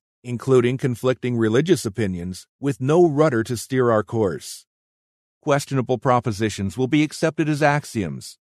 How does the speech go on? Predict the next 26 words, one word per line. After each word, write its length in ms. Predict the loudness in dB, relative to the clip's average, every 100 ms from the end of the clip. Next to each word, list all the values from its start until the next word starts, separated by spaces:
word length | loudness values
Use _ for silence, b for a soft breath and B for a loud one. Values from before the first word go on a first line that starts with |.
| _ _ 0
old 240 | 2 4
wise 340 | 4 2 2
fables 480 | -2 -4 -4 -6 -2
will 120 | 0
be 120 | 2 2
mistaken 460 | 0 0 -2 0
for 160 | -2 0
knowledge, 600 | 2 2 0 -6 -14 -18 _ _
and 200 | -6 -4
human 340 | 2 2 2 0
impostures 720 | -2 0 0 0 -2 -4 -2
will 100 | -2
be 160 | 0
accepted 500 | 0 0 -2 0 -2
as 140 | -2 -2
divine 460 | 0 0 0 0
revelations. 960 | 0 0 2 0 0 -6 -12 -16 -20 -20 _ _ _ _ _ _
Essential 480 | -8 -2 0 0 -2
to 120 | -2
Toland's 440 | -2 0 0 -2 -6
case 400 | -8 -6 -8 -6
was 140 | 0
his 160 | 0 0
conception 580 | -4 -4 -6 -4 -2 0
of 120 | 2
reason, 480 | 0 0 -6 -12